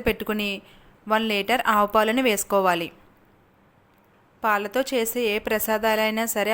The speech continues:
ఆవు పాలతో చేసి పెట్టినట్లయితే చాలా మంచిది. కాబట్టి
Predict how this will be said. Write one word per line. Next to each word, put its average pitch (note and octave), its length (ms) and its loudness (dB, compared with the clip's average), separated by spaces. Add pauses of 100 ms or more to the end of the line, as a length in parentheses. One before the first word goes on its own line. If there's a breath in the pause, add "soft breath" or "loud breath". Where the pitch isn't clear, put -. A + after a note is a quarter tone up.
(120)
ఆవు G3+ 200 2
పాలతో G#3+ 380 2
చేసి G#3 300 -4
పెట్టినట్లయితే G#3 680 -2
చాలా G3 260 -2 (100)
మంచిది. F3+ 400 -6 (420 loud breath)
కాబట్టి A3 300 -2